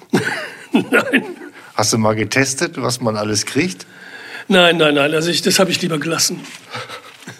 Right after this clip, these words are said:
Speaker 2: Aber jetzt zurück zu diesen Prozessen zur Schießerei auf der Disco-Meile. Was ist eigentlich dabei rausgekommen? Konnte die Schießerei eigentlich aufgeklärt werden?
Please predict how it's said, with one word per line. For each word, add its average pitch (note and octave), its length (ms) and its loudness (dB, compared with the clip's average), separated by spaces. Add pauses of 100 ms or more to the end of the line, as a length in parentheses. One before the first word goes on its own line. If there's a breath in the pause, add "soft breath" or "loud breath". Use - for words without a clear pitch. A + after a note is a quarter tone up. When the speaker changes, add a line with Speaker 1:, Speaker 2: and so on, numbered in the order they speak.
(840 loud breath)
Speaker 2:
Aber A2 100 0
jetzt A2 240 4
zurück B2 280 0
zu D3 120 2
diesen A#2 260 0
Prozessen A2 640 0
zur - 160 -2
Schießerei G2 600 0
auf F#2 100 -6
der G2 100 -6
Disco-Meile. F2 680 -6
Was - 140 -6
ist D3+ 200 -4
eigentlich A2+ 400 -2
dabei A2 240 0
rausgekommen? F#2+ 760 -6
Konnte A#2+ 260 2
die B2+ 120 2
Schießerei A2 420 2
eigentlich G#2 240 -4
aufgeklärt C3 600 -4
werden? C#3+ 320 -4